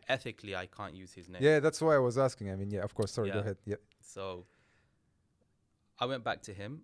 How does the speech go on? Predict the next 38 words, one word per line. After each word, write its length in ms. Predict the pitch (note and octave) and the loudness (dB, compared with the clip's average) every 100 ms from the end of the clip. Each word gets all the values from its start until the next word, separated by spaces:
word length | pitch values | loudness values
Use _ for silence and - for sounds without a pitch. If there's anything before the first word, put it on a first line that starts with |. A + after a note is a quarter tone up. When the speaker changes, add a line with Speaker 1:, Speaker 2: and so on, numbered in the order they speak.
| _ | _
Speaker 1:
and 260 | G#2 G#2+ G#2 | -8 -8 -10
he 140 | - | -12
used 180 | C3 B2+ | -12 -12
to 60 | A2+ | -14
be 160 | A2 | -12
involved 320 | G#2+ G#2 G#2 G2+ | -10 -10 -10 -10
in 80 | - | -8
armed 240 | G#2 G2 | -8 -6
robberies, 540 | C#3 - F#2 E2+ - - - _ _ _ _ _ _ G#2 | -8 -6 -12 -14 -18 -20 -20 _ _ _ _ _ _ -16
right? 200 | - C3 | -14 -14
This 160 | C#3 | -16
is 100 | B2 | -14
an 100 | A#2 | -12
individual 560 | A2+ G2+ G2+ G2 G#2 G2 | -10 -12 -14 -12 -10 -10
that 260 | G2+ F#2+ - _ _ _ _ _ | -8 -8 -10 _ _ _ _ _
used 320 | G2+ G#2 G2+ - | -16 -16 -16 -16
to 280 | G2+ G2 - | -14 -14 -14
rob 420 | G2+ F#2+ G2 G2 - _ _ _ _ _ - | -16 -6 -4 -4 -8 _ _ _ _ _ -12
containers 540 | A2+ - B2 A#2+ G2 | -12 -8 -8 -8 -10
m-, 160 | G#2+ G#2 _ | -14 -14 _
of 160 | G#2+ G2+ | -12 -8
money 380 | C3 B2 E2 _ _ | -8 -8 -12 _ _
that 140 | F#2+ | -8
used 280 | B2+ E3+ E3+ | -6 -4 -4
to 60 | B2 | -6
be 100 | F#2+ | -10
Speaker 2:
Mm. 60 | |
Speaker 1:
transported 560 | E2 A#2+ - A2 G#2 G2+ | -8 -10 -10 -12 -12 -10
by 120 | F#2+ | -10
security 480 | - G#2 B2+ B2+ - | -10 -14 -14 -14 -14
guards 400 | - F#2 F#2 - _ _ _ _ _ | -10 -10 -10 -14 _ _ _ _ _
from 380 | - G2 F#2+ F#2 | -12 -10 -8 -12
the 80 | F#2+ | -16
security 380 | - - C3+ - | -16 -12 -12 -12
company 500 | A2 - G#2 G2 G2 | -16 -14 -14 -12 -12
into 680 | G2 F#2 - G2 F#2 F2+ F2 | -14 -16 -16 -14 -14 -14 -16
supermarkets, 800 | - F3+ E3 B2 F#2+ - F2 - | -16 -12 -6 -4 -6 -8 -18 -8
Speaker 2:
Mm-hmm. 180 | B2 | -6